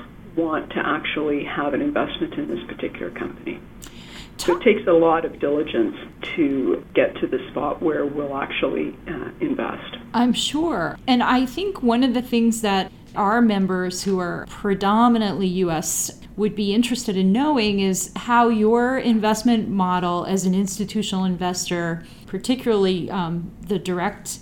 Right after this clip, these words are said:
Speaker 2: investment strategy, how that differs from U S pension funds and, and why, kind of why it evolved that way.
Speaker 1: Okay, sure. And maybe what I could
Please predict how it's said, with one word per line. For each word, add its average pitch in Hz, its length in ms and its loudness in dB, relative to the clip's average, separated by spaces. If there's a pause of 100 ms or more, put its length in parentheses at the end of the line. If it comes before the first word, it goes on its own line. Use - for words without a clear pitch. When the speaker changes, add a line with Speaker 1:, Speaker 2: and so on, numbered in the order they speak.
(100)
Speaker 2:
investment 170 640 -2
strategy, 165 520 -2
how 196 340 2
that 202 360 0
differs 196 560 -2
from 175 540 0 (400)
U 214 240 4
S - 480 4 (240)
pension 190 500 0
funds 170 440 -2
and, 175 180 0
and 185 380 -2
why, 185 560 4
kind 196 200 -4
of 175 140 -4
why 175 140 0
it 180 140 2
evolved 170 440 2
that 135 240 -2
way. 120 320 -8 (460)
Speaker 1:
Okay, 226 360 -6
sure. 214 280 -2 (300)
And - 180 -4
maybe 254 220 6
what 381 140 6
I - 60 6
could - 220 -4